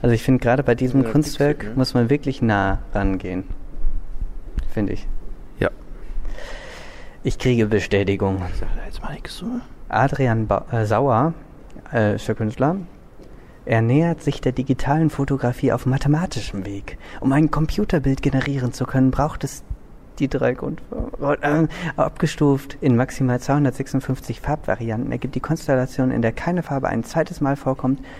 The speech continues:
Speaker 1: den Bildtitel. Sechzehn Millionen siebenhundertsiebenundsiebzigtausendzweihundertsechzehn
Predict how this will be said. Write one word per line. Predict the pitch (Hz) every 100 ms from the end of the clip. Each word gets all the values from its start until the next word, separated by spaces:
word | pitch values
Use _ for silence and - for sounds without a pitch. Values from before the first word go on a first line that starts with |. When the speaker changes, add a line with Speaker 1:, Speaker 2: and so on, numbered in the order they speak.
| - 123
Speaker 1:
den | 107
Bildtitel. | 107 - - 113 104 - - -
Sechzehn | - 131 - - 117 117 117 - - -
Millionen | 107 101 104 101
siebenhundertsiebenundsiebzigtausendzweihundertsechzehn | 98 107 104 101 - 101 98 90 - 110 - 95 101 101 107 120 131 113 - 101 - 113 107